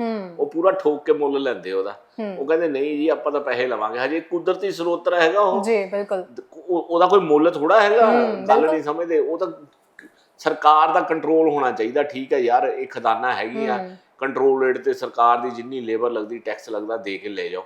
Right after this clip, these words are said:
Speaker 1: ਜੀ, ਬਿਲਕੁਲ।
Speaker 2: ਪਰ ਅਸੀਂ ਗਿਆਰਾਂ ਗਿਆਰਾਂ ਸੌ ਰੁਪਏ ਫੁੱਟ, ਪੰਦਰਾਂ ਪੰਦਰਾਂ ਸੌ ਰੁਪਏ ਫੁੱਟ ਮਾਰਬਲ ਖਰੀਦਣ ਡਏ ਆ।
Speaker 1: ਹੂੰ।
Speaker 2: ਫਿਰ ਜੇ ਤੁਸੀਂ ਹਿਮਾਚਲ ਚਲੇ ਜਾਓ, ਉਹ ਕਿਹੜਾ ਸਾਡੇ ਖਾਸ ਹੈਗੇ ਨੇ?
Speaker 1: ਜੀ।
Speaker 2: ਉਹ ਕਿਹੜਾ ਪਰਵਾਹ ਕਰਦੇ ਨੇ? ਉਹ ਪਾਣੀ ਜਦੋਂ ਉੱਤੇ ਇਕੱਠਾ ਹੁੰਦਾ, ਬੰਨ ਚੱਕ ਦਿੰਦੇ, ਪੰਜਾਬ ਰੁੜ ਜਾਂਦਾ।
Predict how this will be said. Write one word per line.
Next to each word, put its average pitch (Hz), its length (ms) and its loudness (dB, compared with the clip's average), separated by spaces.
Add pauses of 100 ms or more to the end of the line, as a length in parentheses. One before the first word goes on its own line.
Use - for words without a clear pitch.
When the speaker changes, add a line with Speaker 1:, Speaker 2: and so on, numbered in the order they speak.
Speaker 1:
ਜੀ, 202 180 -2
ਬਿਲਕੁਲ। 196 280 0
Speaker 2:
ਪਰ 139 220 2
ਅਸੀਂ 180 220 -2
ਗਿਆਰਾਂ 151 300 4
ਗਿਆਰਾਂ 175 300 4
ਸੌ 185 120 2
ਰੁਪਏ 180 200 2
ਫੁੱਟ, 170 300 -2
ਪੰਦਰਾਂ 160 360 0
ਪੰਦਰਾਂ 165 320 -2
ਸੌ 160 120 0
ਰੁਪਏ 156 200 -2
ਫੁੱਟ 147 220 -4
ਮਾਰਬਲ 110 460 -2
ਖਰੀਦਣ 107 420 -12
ਡਏ 120 240 -10
ਆ। - 80 -20
Speaker 1:
ਹੂੰ। 214 460 -6
Speaker 2:
ਫਿਰ 170 200 0
ਜੇ 190 100 2
ਤੁਸੀਂ 180 300 -4
ਹਿਮਾਚਲ 127 440 0
ਚਲੇ 123 280 -2
ਜਾਓ, 120 240 -4 (300)
ਉਹ 170 140 -2
ਕਿਹੜਾ 190 160 2
ਸਾਡੇ 165 380 0 (100)
ਖਾਸ 127 380 2
ਹੈਗੇ 131 260 -2
ਨੇ? 123 140 -16 (120)
Speaker 1:
ਜੀ। 202 260 -4
Speaker 2:
ਉਹ 160 120 0
ਕਿਹੜਾ 185 180 2
ਪਰਵਾਹ 165 360 4
ਕਰਦੇ 143 300 -2
ਨੇ? 147 60 0
ਉਹ 147 60 2
ਪਾਣੀ 147 380 0
ਜਦੋਂ 160 180 -4
ਉੱਤੇ 160 200 -6
ਇਕੱਠਾ - 320 -8
ਹੁੰਦਾ, 156 300 -4
ਬੰਨ 139 280 -2
ਚੱਕ 135 280 -6
ਦਿੰਦੇ, 147 280 0
ਪੰਜਾਬ 123 400 0
ਰੁੜ 101 220 -6
ਜਾਂਦਾ। 117 320 -8